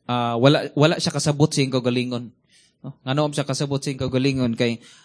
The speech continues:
ang ganahan niyang buhaton, di niya mabuhat, pero ang dili niya ganahan buhaton, iyan ang mabuhat.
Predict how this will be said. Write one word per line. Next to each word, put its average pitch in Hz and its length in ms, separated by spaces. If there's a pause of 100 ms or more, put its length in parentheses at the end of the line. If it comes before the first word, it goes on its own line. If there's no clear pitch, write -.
(180)
ang 143 320
ganahan 170 400
niyang 180 240
buhaton, 160 640 (460)
di 156 160
niya 156 160
mabuhat, 139 560
pero 139 240
ang 135 240 (240)
dili 220 240
niya 185 160
ganahan 170 240
buhaton, 147 400
iyan 185 160
ang 131 160
mabuhat. 113 400